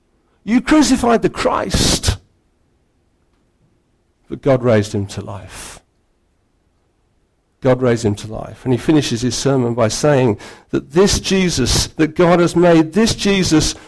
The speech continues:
whom you crucified, both Lord and Christ.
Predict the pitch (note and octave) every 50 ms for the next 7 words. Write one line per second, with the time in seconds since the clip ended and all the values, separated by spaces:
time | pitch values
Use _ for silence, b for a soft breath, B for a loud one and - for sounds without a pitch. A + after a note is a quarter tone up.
0 | B B B B - G3 F#3+ F#3 F#3 E3+ D3+ F3 A3 B3 C4 B3+ - - A3+ G#3+
1 | F3+ - - E3 - - D3 B2+ B2 B2 - - - - - b b b b b
2 | b b b - D3 C#3+ C#3+ C#3 - - D3 D3+ F3+ G#3 A3 G#3+ G#3 G3+ G#3+ G#3
3 | G#3 - - - F#3 G3 F3+ F3 E3 D#3 D3 C#3 C3+ - - - - F#3+ - D3
4 | C3 G2 - - - - - - - - -